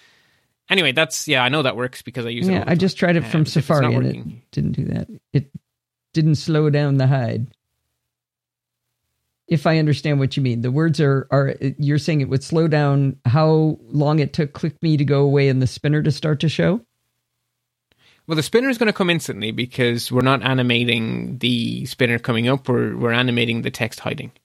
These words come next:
Speaker 2: So if the spinner comes up instantly, then it's gonna cover up the, that's why you're not seeing the but-, the text hide slowly, because it's got the,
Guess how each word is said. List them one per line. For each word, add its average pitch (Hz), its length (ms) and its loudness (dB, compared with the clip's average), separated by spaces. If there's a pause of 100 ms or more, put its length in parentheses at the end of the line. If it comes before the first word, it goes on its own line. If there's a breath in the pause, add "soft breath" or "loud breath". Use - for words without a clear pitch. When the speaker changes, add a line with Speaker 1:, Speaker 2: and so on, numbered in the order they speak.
(840)
Speaker 2:
So - 140 -2
if 139 100 -4
the 160 60 0
spinner 180 320 0
comes 160 280 2
up 151 160 -2
instantly, 143 500 0
then 139 200 2
it's 135 160 0
gonna 143 180 2
cover 143 300 0
up 139 160 -2
the, 135 300 2
that's 175 240 0
why 156 100 2
you're 143 160 2
not 139 180 2
seeing 147 140 0
the 135 60 2
but-, 143 300 -2
the 135 340 2
text - 340 -4
hide 135 240 2
slowly, 156 440 0
because 135 380 0
it's 135 200 -4
got 135 220 0
the, 131 260 2